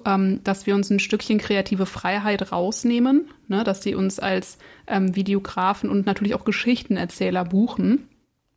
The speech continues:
Und selbstverständlich machen wir das, ähm, mit dem besten Gewissen, dass, ähm, alle Wünsche mit, ähm, ja, eingearbeitet sind.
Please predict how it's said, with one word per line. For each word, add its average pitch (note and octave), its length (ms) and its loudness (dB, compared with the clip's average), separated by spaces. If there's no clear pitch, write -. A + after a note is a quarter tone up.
Und G#3+ 120 4
selbstverständlich G#3 680 0
machen G#3 240 4
wir G3+ 60 2
das, G3 280 -2
ähm, G3 220 4
mit G3 120 2
dem G3 200 4
besten G3 380 0
Gewissen, G#3+ 600 2
dass, - 380 -4
ähm, G3 280 2
alle G3 260 2
Wünsche G3 520 2
mit, - 300 -4
ähm, F#3+ 320 -4
ja, D#3+ 140 -2
eingearbeitet F3+ 880 2
sind. G#3 400 2